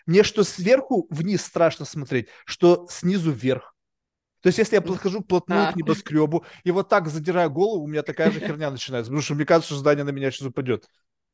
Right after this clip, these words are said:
Speaker 2: Э,
Speaker 1: То есть
Speaker 2: ну да, потому что оно большое.
Speaker 1: Не, ну в этом-то фишка,
Speaker 2: <laughs>
Speaker 1: что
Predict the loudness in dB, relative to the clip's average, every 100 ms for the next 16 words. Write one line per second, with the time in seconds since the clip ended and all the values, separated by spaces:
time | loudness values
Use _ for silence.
0 | _ -4 2 2 2 -2 0 0 0 -2
1 | 0 2 2 0 -2 0 -2 -6 -10 -8
2 | -4 2 2 4 4 4 2 0 0 -2
3 | -2 -2 -4